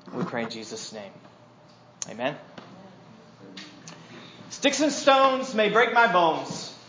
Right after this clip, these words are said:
but words will never hurt me. I'm rubber, you're glue. What you say s-, uh, bounces off me and sticks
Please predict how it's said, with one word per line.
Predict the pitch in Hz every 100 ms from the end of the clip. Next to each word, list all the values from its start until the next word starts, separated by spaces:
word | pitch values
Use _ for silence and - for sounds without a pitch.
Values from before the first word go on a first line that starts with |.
| - - - - 139
but | 175 175
words | 160 185 220 247 247 240 185 156
will | 160 160
never | 156 156 160 180 208 214 214 - - -
hurt | 160 147 117
me. | 101 95 - 233 294 - 190 - 180 - - - - - - -
I'm | - 269 311
rubber, | 302 320 339 330 - - - - 139
you're | 151 320 302
glue. | 311 285 208
What | 208 208
you | 302
say | - 302 311 311
s-, | - - - - -
uh, | 202 196
bounces | 285 320 320 294
off | 294 294 262
me | 269 285 269 240
and | 175 254
sticks | - - 311 302 - - -